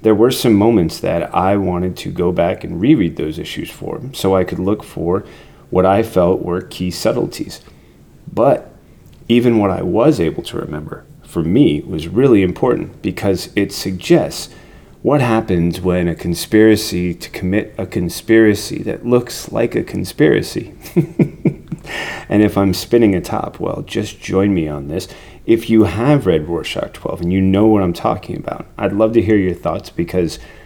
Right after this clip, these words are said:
I think you'll agree with me. This is not an issue that explains everything that's led up to it, all of the nuances contained within the previous issues,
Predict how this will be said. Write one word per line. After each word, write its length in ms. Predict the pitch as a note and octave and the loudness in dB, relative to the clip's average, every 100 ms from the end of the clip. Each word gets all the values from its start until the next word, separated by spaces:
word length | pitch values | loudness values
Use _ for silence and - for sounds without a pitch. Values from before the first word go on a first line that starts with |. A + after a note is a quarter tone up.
| - - - - - - - | -20 -20 -20 -20 -20 -20 -6
I 80 | F2 | -4
think 300 | - G2+ G#2+ | 0 2 4
you'll 160 | F#2+ | 2
agree 300 | F#2 G#2 C3 | 2 2 4
with 260 | A#2 D#2 - | 4 2 -2
me. 320 | D#2 - G2 - | -10 -10 -14 -4
This 260 | F#2 - | -2 0
is 120 | G#2 F#2+ | 0 2
not 240 | G2+ G2 | 2 4
an 80 | G2 | 4
issue 460 | B2 - F2+ E2+ E2 | 2 0 -2 0 0
that 120 | F2 | -2
explains 500 | E2 - F#2+ F#2 F#2 | -4 -2 0 0 2
everything 560 | F#2+ G2 G#2+ F2 G2 | 0 2 2 2 -2
that's 240 | F2+ E2+ - | -2 -4 -2
led 160 | F#2 | 2
up 200 | F2+ F#2+ - | 2 0 -4
to 220 | E2+ D#2+ | -6 -6
it, 120 | - - - - | -8 -16 -20 -4
all 240 | F2+ G2 | 2 4
of 100 | G2+ | 4
the 80 | E2+ | 2
nuances 680 | F#2 D#3+ G2+ D#2 - D#2+ - | 4 4 4 0 -4 -8 -6
contained 460 | F2 E2 F#2 F2 | -6 -6 -4 -4
within 360 | E2+ E2+ C3 B2+ | -2 0 0 0
the 60 | F2+ | -2
previous 460 | F2 F2 E2 - | -4 -6 -6 -8
issues, 380 | - - F2+ | -10 -8 -8